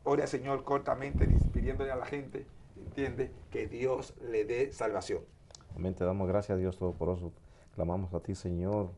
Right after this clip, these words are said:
Speaker 2: en el nombre de tu Hijo amado Jesús, que tú derrames la salvación sobre cada vida, Señor, que en este momento ha reconocido, Señor, que necesita un Señor de señores, un, alguien que le salve, alguien que el Señor restaure su vida, Señor. Es en tu Hijo amado Jesús. Amén.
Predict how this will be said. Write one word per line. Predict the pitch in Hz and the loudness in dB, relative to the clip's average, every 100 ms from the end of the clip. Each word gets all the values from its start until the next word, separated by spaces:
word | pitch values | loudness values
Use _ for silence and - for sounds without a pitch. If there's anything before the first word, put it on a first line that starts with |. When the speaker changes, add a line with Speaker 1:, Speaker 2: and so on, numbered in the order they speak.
| - | -12
Speaker 2:
en | 123 | -8
el | 127 | -2
nombre | 90 | -2
de | 87 | -2
tu | |
Hijo | 90 87 | -2 -2
amado | 85 87 | 0 -2
Jesús, | 87 82 123 127 - - - - - | -4 -4 -4 -4 -8 -20 -20 -20 -14
que | 95 | -6
tú | 98 95 | 2 2
derrames | 92 95 98 | 4 0 -2
la | |
salvación | 92 85 82 - 95 | -2 -2 -2 -2 -4
sobre | 92 85 82 | -2 -4 0
cada | 90 87 | 2 2
vida, | 92 92 | 2 0
Señor, | - 82 92 104 | -2 -2 0 0
que | 101 85 | -2 -4
en | |
este | 87 - | -4 -4
momento | 85 85 107 107 101 - - - - | -4 -2 -2 -4 -8 -8 -18 -18 -2
ha | 95 | 0
reconocido, | 113 104 95 - 101 101 | 2 0 0 0 -2 -2
Señor, | 95 90 92 | 0 0 0
que | 90 | -2
necesita | 87 87 95 95 104 | -4 -4 -6 -4 -2
un | 101 | -4
Señor | - 87 92 | -4 -4 -2
de | 98 | -4
señores, | - 82 95 110 98 - - - - - - | -6 -2 0 -2 -4 -10 -20 -20 -20 -14 -8
un, | 92 - - - | -8 -10 -10 -2
alguien | 110 110 92 | 0 0 -2
que | 90 | -2
le | 87 | -2
salve, | - 95 101 95 | 0 0 2 0
alguien | - 104 110 | 0 0 0
que | 98 95 | -2 -4
el | 104 | -4
Señor | - 90 90 101 101 92 | -6 -2 0 2 0 -2
restaure | 90 - 95 | -4 0 0
su | 92 87 | 0 -2
vida, | 87 95 | 0 0
Señor. | 90 85 85 85 | 0 -4 -6 -4
Es | 92 92 | -4 -6
en | 90 | -4
tu | 90 | -4
Hijo | 90 | -2
amado | 87 90 90 | -2 -2 -4
Jesús. | 82 - 104 - - - - | -6 -6 -6 -8 -18 -20 -4
Amén. | 90 87 | 0 0